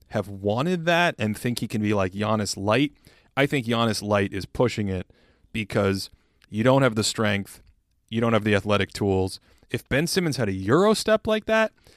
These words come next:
and he had power and ferocity on his finishes around the basket, even without some of Giannis's freak athletic talents, I think you could have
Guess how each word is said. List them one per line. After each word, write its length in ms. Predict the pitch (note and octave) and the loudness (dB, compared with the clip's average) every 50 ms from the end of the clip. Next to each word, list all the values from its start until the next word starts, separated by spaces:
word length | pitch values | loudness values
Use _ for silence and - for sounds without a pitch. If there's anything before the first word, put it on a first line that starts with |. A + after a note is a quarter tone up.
| _ _ | _ _
and 120 | - - C3 | -6 -6 -4
he 60 | B2+ | -2
had 200 | B2+ A2+ G#2 G2 _ _ _ _ - | -2 -2 -4 -4 _ _ _ _ -10
power 540 | - - - D3 C#3+ C#3+ D3+ D3+ D#3 D#3+ D#3 | -8 -6 -6 -4 0 2 4 4 4 2 2
and 180 | - A#2 G2+ - | 0 -4 -6 -6
ferocity 800 | - G#2 G#2 G2+ A2 A2+ B2+ D3 - - D#3 D3+ E3 E3+ E3+ - - _ _ - _ - | -6 -4 0 2 2 2 2 0 -2 -2 -2 -2 -2 -4 -6 -10 -14 _ _ -14 _ -2
on 100 | A#2 A2 | -2 0
his 160 | G2+ F#2 - | 0 -2 -4
finishes 460 | - - C3 C#3+ D3 - - C#3+ A#2 | -4 -4 -2 -2 -2 0 0 0 2
around 240 | A2+ A2+ A2 G#2 G2 | 2 2 0 0 -2
the 60 | F#2 | -2
basket, 500 | F#2 A2 A2+ G#2+ A#2+ - - D#3+ D3+ C#3 | -2 -4 -2 -4 -4 -6 -2 -2 -2 -2
even 260 | - C#3 B2+ C3 B2+ A2+ | -2 -4 -4 -4 -2 -2
without 360 | G#2 G2+ G2+ G#2+ A#2 A#2 - | 0 0 2 2 2 0 0
some 160 | - A#2+ A2 | -2 -2 0
of 200 | G#2 G2+ G2 - _ _ _ _ _ _ | 0 -2 -2 -4 _ _ _ _ _ _
Giannis's 460 | - - A#2+ A#2+ A#2 G#2 - - F#2+ - | -4 0 0 0 0 -2 -4 -4 -6 -8
freak 380 | - - - B2 B2+ A#2+ - | -8 -8 -4 -4 -4 -2 -4
athletic 500 | G#2 F#2+ - - A2 A2 G#2+ G#2 - _ | -6 -6 -4 -4 -2 -2 -2 -2 -6 _
talents, 520 | - - G#2+ G#2 B2+ E3+ F#3+ F#3+ - - - - _ _ _ _ _ _ _ - | -8 -6 -4 -2 -2 -2 -2 -4 -6 -12 -14 -18 _ _ _ _ _ _ _ -6
I 60 | A2+ | -4
think 300 | A2+ - C#3 C3 A2 - | -2 0 -2 -2 -2 -2
you 80 | A2 - | -6 -4
could 220 | - - B2 A2+ | 0 0 0 2
have 400 | G#2 G#2+ G2+ G2+ G2 F#2+ F#2+ | 2 0 2 0 0 -2 -4